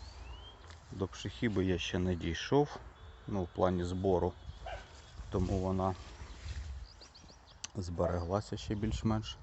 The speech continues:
в такому незібраному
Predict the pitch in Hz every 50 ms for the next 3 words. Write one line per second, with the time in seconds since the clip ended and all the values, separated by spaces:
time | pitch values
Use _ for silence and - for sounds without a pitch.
0 | - - - - - - - - - - - - - - - - - - - -
1 | - - - - - - - - - - - - - - - - 101 - - -
2 | 95 92 640 - - - 587 906 906 - - - - - - - - - - -
3 | - - - - - - - - 98 90 - - 101 90 90 95 92 95 95 95
4 | 95 95 98 92